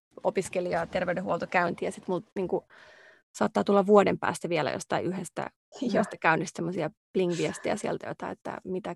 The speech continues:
Speaker 1: claimeja ne vielä käsittelee siellä. Että, mm,
Speaker 2: Kyllä.
Speaker 1: si-, sormet ristissä aina toivon, että sieltä ei tuu mitään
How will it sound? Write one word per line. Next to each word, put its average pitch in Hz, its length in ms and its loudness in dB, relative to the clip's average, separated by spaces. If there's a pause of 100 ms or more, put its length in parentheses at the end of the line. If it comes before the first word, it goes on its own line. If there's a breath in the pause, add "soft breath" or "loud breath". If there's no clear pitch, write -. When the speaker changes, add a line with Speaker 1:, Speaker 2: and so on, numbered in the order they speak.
(100)
Speaker 1:
claimeja 175 420 -2
ne 160 120 -6
vielä 156 260 -4
käsittelee 202 520 -6
siellä. 190 300 -4 (300)
Että, 208 140 -12
mm, 208 240 -8 (220)
Speaker 2:
Kyllä. 196 480 -2
Speaker 1:
si-, - 100 -12
sormet 202 340 2
ristissä 202 400 -4
aina 208 160 0
toivon, 208 320 0
että 220 120 -8
sieltä 220 200 -2
ei 214 40 -2
tuu 220 120 -2
mitään 214 400 0